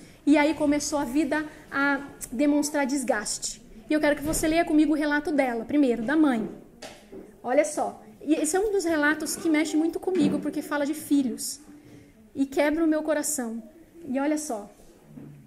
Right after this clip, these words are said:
"Eu lutava pra me controlar e não perder a calma com as crianças.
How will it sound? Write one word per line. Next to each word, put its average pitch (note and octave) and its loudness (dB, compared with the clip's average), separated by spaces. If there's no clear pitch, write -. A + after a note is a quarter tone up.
"Eu D#4 2
lutava E4+ 0
pra E4 0
me D4+ 0
controlar E4 0
e D4+ 2
não D#4 0
perder D#4+ 0
a D#4 0
calma C#4 0
com C#4+ -2
as C4 -2
crianças. - -6